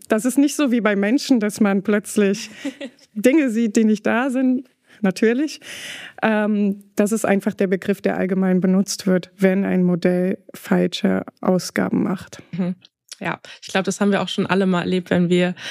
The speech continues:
Speaker 2: Large Language Models wie Chat G P T benutzt haben, dass da manchmal komische Sachen sind, wenn man dann mal nachguckt, dass die gar nicht so stimmen,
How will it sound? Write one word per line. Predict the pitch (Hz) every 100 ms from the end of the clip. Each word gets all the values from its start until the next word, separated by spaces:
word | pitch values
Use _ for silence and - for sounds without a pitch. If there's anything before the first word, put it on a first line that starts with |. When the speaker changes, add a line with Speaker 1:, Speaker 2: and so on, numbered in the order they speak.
| - -
Speaker 2:
Large | 202 196
Language | 202 196 202 -
Models | 196 190 190 -
wie | 196
Chat | - 190
G | -
P | 196 214
T | 226
benutzt | 202 202 196 - -
haben, | 190 190
dass | 190 185
da | -
manchmal | 185 214 - 254 247 - - -
komische | - 277 302 - 233
Sachen | 254 - 254
sind, | 240 254 254
wenn | 226
man | 233 220
dann | 220
mal | 220
nachguckt, | 214 226 - 220 -
dass | 208 -
die | 202
gar | 190 202
nicht | 208 -
so | 202 196
stimmen, | - 208 190